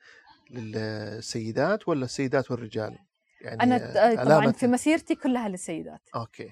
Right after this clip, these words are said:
Speaker 2: بس الرجال صممت لهم في collection مناخ القطعة عشان أخذت منهم العقال،
Speaker 1: <laughs>
Speaker 2: فقلت لازم أراضيهم أسوي لهم شيء في العقال، فعملت لهم شيء تصميم حلو، بس
Speaker 1: وشو؟
Speaker 2: تصميم واحد.
Speaker 1: وشو؟
Speaker 2: زي الجاكيت كذا هودي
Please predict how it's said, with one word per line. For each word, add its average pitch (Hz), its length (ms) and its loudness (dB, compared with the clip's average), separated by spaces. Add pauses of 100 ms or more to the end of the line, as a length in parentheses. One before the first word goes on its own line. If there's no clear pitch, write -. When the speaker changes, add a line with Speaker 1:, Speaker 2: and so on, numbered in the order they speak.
Speaker 2:
بس 220 360 -2
الرجال 240 840 2
صممت 254 360 2
لهم 220 180 0
في - 180 -16
collection 208 440 -4
مناخ 202 280 -6
القطعة 214 380 2
عشان 214 260 0
أخذت 202 300 -2
منهم 202 320 -4
العقال، 208 480 4
Speaker 1:
<laughs> - 20 2
Speaker 2:
فقلت 233 320 2
لازم 247 380 8 (320)
أراضيهم 247 520 8
أسوي 240 280 6
لهم 262 200 4
شيء 240 240 4
في - 100 -8
العقال، 220 500 0 (340)
فعملت 226 380 4
لهم 247 240 0
شيء 202 280 -2
تصميم 185 380 -10
حلو، 175 240 -10 (100)
بس 170 160 2
Speaker 1:
وشو؟ 233 200 4
Speaker 2:
تصميم 202 280 -2
واحد. 185 340 -4
Speaker 1:
وشو؟ 185 480 0
Speaker 2:
زي 294 260 8
الجاكيت 247 460 4
كذا 226 200 0
هودي 302 520 4